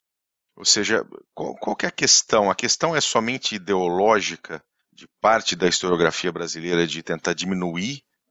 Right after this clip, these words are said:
a feb e o, não, eu não diria os feitos da feb, né? Porque daí parece meio as coisas fantásticas, mas diminuir essa atuação real da feb dentro, dentro da Segunda Guerra Mundial é só uma questão ideológica ou existe algo mais além,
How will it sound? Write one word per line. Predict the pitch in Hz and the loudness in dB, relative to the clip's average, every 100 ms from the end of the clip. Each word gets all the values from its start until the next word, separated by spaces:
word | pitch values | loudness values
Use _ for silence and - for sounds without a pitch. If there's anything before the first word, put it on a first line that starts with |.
| - | -20
a | |
feb | - - 98 107 85 | -16 0 2 2 0
e | 80 80 | -14 -16
o, | 80 76 82 | -18 -20 -20
não, | 101 123 147 | -4 -4 -2
eu | 98 | -2
não | 123 | -2
diria | 120 120 | -2 -4
os | 175 - | -2 0
feitos | 131 127 104 | 0 0 -2
da | 95 | -2
feb, | 90 - 92 82 | -2 0 -2 -2
né? | 87 | -4
Porque | 95 - | -4 -6
daí | 87 92 110 _ - | -2 -2 -2 _ -2
parece | 98 101 - | 0 0 -2
meio | 98 95 | -2 0
as | 85 - | 0 -2
coisas | - 90 82 | -4 -2 -2
fantásticas, | - 85 - 98 - 90 80 | -4 -6 0 0 -2 -8 -8
mas | 90 85 - _ _ _ _ _ | -6 -6 -8 _ _ _ _ _
diminuir | - - 175 170 160 | -12 -6 -2 2 2
essa | 208 - 139 | 4 2 2
atuação | - 110 - 127 123 | 4 4 4 4 2
real | 98 101 98 139 | 2 4 6 4
da | 107 90 | 2 -2
feb | - 110 127 95 | 0 0 0 -6
dentro, | 92 120 - 92 - _ _ _ _ | -8 -12 -14 -20 -20 _ _ _ _
dentro | - 107 - | -6 -6 -4
da | 90 | -8
Segunda | - - 92 | -6 -8 -10
Guerra | 87 87 | -8 -6
Mundial | 87 87 78 90 101 | -6 -8 -2 2 2
é | |
só | 95 151 | 0 -2
uma | 165 | -4
questão | - - 104 | -4 -4 -2
ideológica | 98 92 85 92 139 160 - | -2 0 0 0 -2 -4 -4
ou | 190 175 | -4 -4
existe | 131 123 - - | -4 -2 0 2
algo | 107 95 | 0 0
mais | 90 92 95 87 - - _ _ _ - | -4 -2 -2 0 0 0 _ _ _ -2
além, | 104 104 110 | 0 2 0